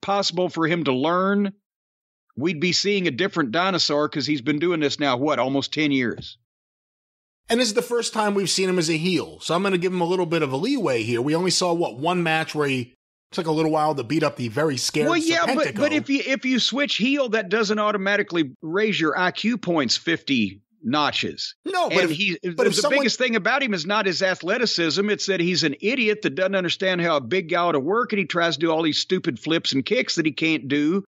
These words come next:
Speaker 1: or that looks like a fucking flying bus instead of being a monster.
Speaker 2: And you take that away from him if you give him firmly, if Tony says, "Listen, thirty seconds.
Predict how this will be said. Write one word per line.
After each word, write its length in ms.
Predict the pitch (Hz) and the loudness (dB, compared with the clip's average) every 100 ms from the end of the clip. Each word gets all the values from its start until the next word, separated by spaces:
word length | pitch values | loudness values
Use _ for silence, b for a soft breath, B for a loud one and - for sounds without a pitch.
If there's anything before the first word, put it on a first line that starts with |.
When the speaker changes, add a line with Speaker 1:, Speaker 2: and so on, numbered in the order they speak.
| _ | _
Speaker 1:
or 100 | 160 | -2
that 140 | 165 175 | 0 0
looks 240 | 185 - | 0 0
like 180 | 170 156 | 0 -2
a 80 | 143 | -2
fucking 480 | 180 165 160 143 127 _ _ _ | -2 0 0 0 -2 _ _ _
flying 560 | - 156 185 185 160 110 | -8 -2 0 2 0 0
bus 400 | 185 220 190 - | 0 0 0 -2
instead 280 | 139 - 160 | -4 -4 -4
of 80 | |
being 160 | 139 160 | 0 0
a 60 | 165 | 0
monster. 540 | 233 240 202 - - _ - | -2 -2 -2 -4 -8 _ -2
Speaker 2:
And 260 | 185 190 | 0 0
you 140 | 185 160 | -2 -2
take 240 | 190 214 | -2 0
that 160 | 190 170 | 0 2
away 240 | 160 277 | 2 0
from 180 | 285 175 | 0 -2
him 260 | 139 131 - | -2 -2 -2
if 180 | 156 127 | -2 -2
you 140 | 170 | -2
give 240 | 156 180 160 | 0 0 0
him 220 | 160 147 | 0 -2
firmly, 520 | - 208 247 147 123 | -2 0 0 0 0
if 120 | 139 | -2
Tony 340 | - 233 247 185 | -2 0 2 2
says, 340 | - 160 151 | 0 0 0
"Listen, 500 | 180 220 220 131 92 _ _ _ - | 0 0 -2 -4 -10 _ _ _ -20
thirty 400 | - 196 214 208 | -4 -2 0 0
seconds. 840 | - 190 165 127 82 - - | 0 0 0 -4 -4 -8 -8